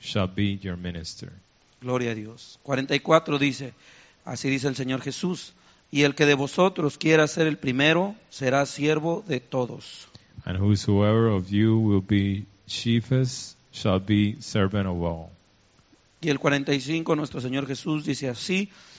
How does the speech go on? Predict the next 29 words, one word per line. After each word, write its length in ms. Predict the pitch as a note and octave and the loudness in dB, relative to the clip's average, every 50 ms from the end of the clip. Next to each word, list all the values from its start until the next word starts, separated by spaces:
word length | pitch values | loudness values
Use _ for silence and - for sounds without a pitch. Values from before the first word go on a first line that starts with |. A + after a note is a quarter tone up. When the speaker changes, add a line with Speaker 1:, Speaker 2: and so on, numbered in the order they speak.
| - _ | -20 _
Speaker 2:
"Porque 300 | - - D#3 - - E3 | -6 -6 -4 0 2 2
el 60 | D3 D#3+ | 4 4
Hijo 200 | F#3+ F3 G#3 F#3+ | 4 2 4 4
del 220 | E3 D#3+ D3+ D#3+ | 6 6 6 6
Hombre 340 | F3 F#3 F#3+ F3+ E3+ E3+ D#3+ | 4 4 4 4 4 4 4
no 140 | D#3+ D#3+ D#3 | 2 0 0
vino 260 | E3+ E3+ E3 D#3+ - | 0 -2 -2 -2 -2
para 220 | - C3+ C3 B2+ | -2 0 0 -2
ser 220 | - - D3+ C#3 D3 | 0 0 -2 -2 0
servido, 600 | - C#3+ C3 B2+ C#3 D#3+ E3+ D#3+ F3 F3+ F#3 F3+ - - - _ | -2 -4 -2 0 0 0 0 0 0 0 -2 -4 -8 -18 -20 _
sino 300 | - - - C#3 C3 B2+ | -18 -12 -6 -6 -6 -4
para 220 | - C3+ A#2+ B2 | -2 -2 -2 -2
servir, 600 | A#2 - C#3 B2+ A#2+ B2 D3+ F3 F#3 G#3 G#3 - - _ _ _ _ _ | -2 -2 -4 -4 0 0 2 2 2 0 -2 -6 -14 _ _ _ _ _
para 220 | - C3+ B2 B2 | -6 -4 0 2
dar 180 | B2 C3 C3+ C3 | 2 2 2 2
su 140 | - C#3+ | -2 -4
vida 300 | B2+ A#2+ C3+ C#3 D3 C#3+ | -2 0 0 0 0 0
en 60 | C3+ C3+ | -2 -4
rescate 460 | C3 A#2 - - C#3 C#3 C3+ - B2 | -6 -12 -14 -12 -12 -12 -10 -12 -12
por 160 | - - B2 A2+ | -10 -10 -10 -10
muchos." 500 | G#2+ G#2 G#2 - - A2 - - - _ _ _ _ _ _ _ _ _ | -10 -10 -12 -14 -16 -18 -20 -20 -20 _ _ _ _ _ _ _ _ _
Speaker 1:
For 320 | - - G#2 G#2 G#2 - - | -4 0 0 0 0 0 2
even 320 | C3+ A#2 A#2 A#2 B2 B2 | 2 4 4 4 4 2
the 160 | A#2+ A2 G2+ G2 | 2 0 0 0
Son 260 | - - A2 A2+ A2+ | 0 0 0 2 2
of 120 | A2+ A2 | 2 2
Man 400 | G#2+ G#2+ G#2+ G#2+ G#2 G#2+ A2 A2 - _ _ | 2 0 0 0 0 -2 -4 -8 -12 _ _
came 200 | - A2 G2+ G#2 | -2 -2 -2 -2
not 360 | G#2+ G#2+ G#2+ G#2+ A2 A2 - | -2 0 0 2 2 0 0